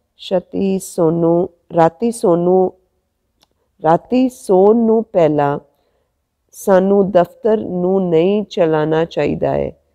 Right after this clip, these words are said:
ਸਾਰੀ ਭਾਰੀ ਗਤੀਵਿਧੀਆਂ ਨੂੰ ਰੋਕਣ ਚਾਹੀਦਾ ਹੈ। ਫਿਰ ਨਿੰਦਰ ਸੁਭਾਵਿਕ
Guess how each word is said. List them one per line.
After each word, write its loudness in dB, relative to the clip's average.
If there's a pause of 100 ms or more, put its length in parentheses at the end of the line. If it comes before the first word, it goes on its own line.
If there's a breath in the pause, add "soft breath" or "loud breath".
(200)
ਸਾਰੀ -2 (920)
ਭਾਰੀ -2 (220)
ਗਤੀਵਿਧੀਆਂ 0
ਨੂੰ -2 (280)
ਰੋਕਣ -2
ਚਾਹੀਦਾ -2
ਹੈ। -4 (460)
ਫਿਰ 0
ਨਿੰਦਰ 0
ਸੁਭਾਵਿਕ -2